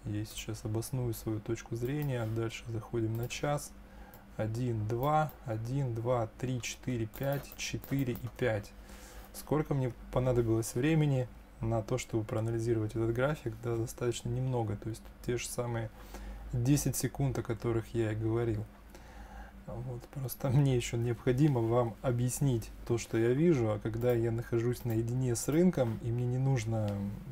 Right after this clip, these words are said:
делать какие-то пояснения самому себе, я просто это вижу сразу и достаточно быстро. То есть в данном случае я считаю, что вот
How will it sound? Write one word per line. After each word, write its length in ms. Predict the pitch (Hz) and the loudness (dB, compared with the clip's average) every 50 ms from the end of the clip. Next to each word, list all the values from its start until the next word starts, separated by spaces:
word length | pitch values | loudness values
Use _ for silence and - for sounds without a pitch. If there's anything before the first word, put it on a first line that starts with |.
| 113 107 | -4 -2
делать 280 | 110 120 117 110 107 - | 2 2 2 2 0 -2
какие-то 380 | - 117 - - 113 104 110 | -6 -6 -2 0 0 0 0
пояснения 640 | 104 - 117 117 113 113 - 135 127 120 113 107 104 | 0 0 2 2 2 0 0 -2 0 0 0 0 -2
самому 380 | - - 117 113 117 131 156 | -2 -2 -2 0 0 0 0
себе, 420 | 156 - - 127 123 127 127 120 113 | 0 0 -2 -2 2 4 6 6 6
я 120 | 107 104 | 4 2
просто 360 | 104 - 117 120 - - 110 | 0 -4 -6 -6 -4 -2 -2
это 160 | 110 110 - | -2 -2 -2
вижу 480 | 113 107 113 127 143 143 123 123 113 101 - - - - - - - - - - - - - - - - - - - - - - - - - | -2 0 2 2 2 2 2 2 0 -2 -2 -6 -14 -14 -14 -14 -14 -14 -16 -18 -18 -18 -18 -18 -18 -18 -16 -16 -16 -16 -16 -18 -16 -14 -8
сразу 600 | - - - 127 135 147 139 127 127 123 113 - - - - - - - - | 0 4 6 8 10 10 10 10 8 4 2 2 -2 -12 -14 -14 -12 -6 -2
и 220 | 143 143 143 127 - - - | 0 0 0 -2 -2 -2 0
достаточно 760 | 135 131 127 - - - 110 107 113 - - - 110 107 - - - - - - - - - | 0 0 0 0 0 0 2 2 2 0 0 -2 -2 -4 -4 -6 -10 -12 -12 -12 -12 -8 -4
быстро. 580 | - 123 123 127 120 113 104 - - - - 117 - - - - - | -2 0 2 2 2 0 -2 -4 -6 -6 -6 -8 -10 -12 -12 -10 -6
То 80 | - 110 | -4 -2
есть 160 | 110 104 98 | -2 -2 -2
в 40 | - | -2
данном 240 | 120 143 151 160 147 | 0 2 2 2 0
случае 520 | - - 143 147 139 - - 123 117 98 - - - - - - - - - - - - | 0 0 0 0 0 2 2 2 2 0 -2 -8 -16 -18 -18 -18 -18 -18 -18 -12 -8 -4
я 220 | 117 113 117 120 | 2 4 4 4
считаю, 480 | 117 - - - - - 127 120 117 113 | 4 2 -4 0 4 6 6 6 4 2
что 420 | - - - - 107 107 104 104 101 107 | -2 -4 -8 -6 -4 -2 -2 -2 -4 -4
вот 140 | 104 107 | -4 -6